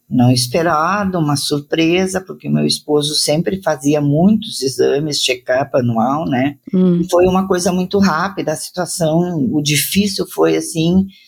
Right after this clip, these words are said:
Speaker 1: mas como eu vou dizer isso? O difícil foi que foi muito rápido, mas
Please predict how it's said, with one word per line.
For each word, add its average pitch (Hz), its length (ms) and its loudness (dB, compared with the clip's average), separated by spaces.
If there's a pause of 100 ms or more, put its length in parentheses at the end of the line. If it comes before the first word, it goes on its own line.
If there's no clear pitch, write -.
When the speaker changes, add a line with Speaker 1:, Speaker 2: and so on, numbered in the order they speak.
(180)
Speaker 1:
mas - 540 -2
como 240 240 2
eu 220 60 4
vou 214 180 2
dizer 170 400 0
isso? 151 460 -4
O 160 100 4
difícil 196 760 0
foi 190 280 0
que 196 160 -6
foi 175 160 -2
muito 170 300 -2
rápido, 160 640 -4
mas 165 420 -2